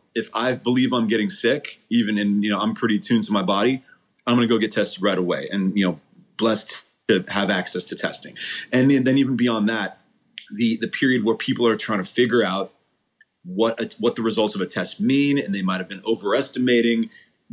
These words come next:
uh, uh, the safety that they had at, at, by, by showing some antibodies. And so it just felt, it felt like there wasn't an, I, I, I wasn't gonna get enough clarity on the results of the test to feel that just getting tested just for the fuck of it, and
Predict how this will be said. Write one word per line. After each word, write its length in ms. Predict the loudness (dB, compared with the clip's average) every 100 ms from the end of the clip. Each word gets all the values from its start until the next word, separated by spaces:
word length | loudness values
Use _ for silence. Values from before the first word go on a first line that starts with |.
| -4 0
uh, 280 | 2 0 0
uh, 140 | -4 -4
the 160 | -6 -4
safety 460 | 0 2 2 2
that 120 | 2
they 120 | 0 -4
had 260 | -2 -2
at, 180 | -2 -4
at, 140 | -8
by, 200 | -4 -6 -6
by 120 | -10
showing 260 | -8 -6 -8
some 120 | -4
antibodies. 680 | 0 0 2 2 2 0 -4 -12 -20 -18 -6
And 120 | -2
so 140 | 2 0
it 60 |
just 280 | 0 -8 -2
felt, 280 | 0 0 0
it 160 | -4 -2
felt 300 | -2 0 0
like 280 | 0 -2 -4
there 200 | -2 2
wasn't 320 | 2 2 -2
an, 120 | -2
I, 160 | -4 -4
I, 120 | -4 -4 -2
I 60 | -2
wasn't 340 | 0 0 0
gonna 160 | -2 -4
get 160 | -2
enough 240 | 0 -2 -4
clarity 480 | 0 2 4 2 -2
on 140 | -6
the 80 | -10
results 420 | -10 -4 -2 -2
of 80 | -6
the 80 | -4
test 540 | -4 -4 -6 -14 _
to 80 | -8
feel 300 | -2 2 2
that 160 | 2 0
just 240 | -2 0
getting 200 | 0 2
tested 380 | 0 -2 -2 -4
just 160 | -4
for 60 | -4
the 100 | -4
fuck 300 | -2 -2 0
of 80 | 2
it, 180 | 2 0
and 140 | -2